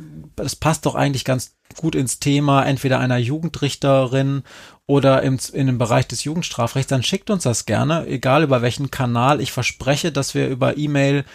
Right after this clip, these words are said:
Instagram und Twitter oder auch Mastodon weiterhin erreichbar sind. Ähm, und dann schickt es uns einfach und dann nehmen wir das wirklich sehr viel auf. Also wir kriegen zwar zu jeder Folge Feedback, aber es ist jetzt nicht so, dass wir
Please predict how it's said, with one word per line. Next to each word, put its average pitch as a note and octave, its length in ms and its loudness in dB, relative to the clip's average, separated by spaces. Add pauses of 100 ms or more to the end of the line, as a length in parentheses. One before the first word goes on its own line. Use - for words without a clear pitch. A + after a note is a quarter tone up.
(240)
Instagram D3 680 2
und - 460 -4
Twitter D#3 680 0 (580)
oder C#3 240 4
auch C3 160 2
Mastodon C#3 680 0
weiterhin C3 340 2
erreichbar B2+ 420 -2
sind. F3 340 -4 (760)
Ähm, C3 500 2 (720)
und D3 140 2
dann C3 140 4
schickt - 240 -2
es D#3 100 -4
uns C#3 160 -2
einfach C#3+ 400 -4
und C3+ 320 -2
dann C3 380 -2
nehmen D#3+ 440 2
wir C#3+ 120 4
das C#3 260 0
wirklich F3 320 0
sehr D3 480 2 (240)
viel D#3+ 300 0
auf. D#3 340 2
Also A#2 240 -4
wir B2+ 80 0
kriegen G#3+ 480 -4 (300)
zwar D3 340 2
zu C#3 140 -2
jeder E3 280 2
Folge D3 320 -2
Feedback, E3+ 460 -4
aber B2+ 240 2
es A2+ 80 -2
ist B2+ 140 -2
jetzt B2 160 -4
nicht A#2+ 120 -2
so, D#3 140 -2
dass C3+ 260 -4
wir C3+ 300 0